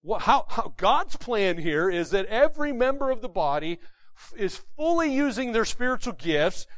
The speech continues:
and they're doing it in close contact with other believers. It's a body. The body's close, right? So Christ is the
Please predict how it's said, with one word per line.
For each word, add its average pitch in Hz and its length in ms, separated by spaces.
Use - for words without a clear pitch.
and 185 180
they're 196 100
doing 294 440
it 269 200
in 180 200
close 240 580
contact 180 1040
with 185 280
other 202 280
believers. 180 960
It's - 100
a 202 60
body. 208 440
The 208 60
body's 220 420
close, 233 480
right? 175 260
So - 120
Christ 233 460
is 175 200
the 147 200